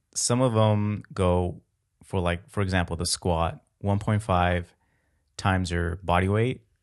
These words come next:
That, according to this, that's a good squat. And then a superhero would be, like, two point five times your body weight.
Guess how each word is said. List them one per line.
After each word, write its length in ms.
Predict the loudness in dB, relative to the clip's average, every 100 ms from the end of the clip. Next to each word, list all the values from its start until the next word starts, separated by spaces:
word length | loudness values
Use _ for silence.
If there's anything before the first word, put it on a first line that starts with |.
| _ -10
That, 260 | -4 -4 -4
according 320 | -6 0 0 0
to 120 | 0
this, 200 | 0 0
that's 180 | -4 -4
a 20 |
good 180 | -6 -4
squat. 460 | -2 0 2 0
And 80 | -2
then 200 | -4 -6 -4
a 40 |
superhero 680 | -2 -2 -2 -4 -2 -2 -2
would 120 | -2
be, 120 | -4
like, 160 | -6 -6
two 120 | -6
point 200 | -4 -4
five 180 | -4 -4
times 220 | -6 -6
your 80 | -6
body 200 | -6 -4
weight. 380 | -4 -6 -8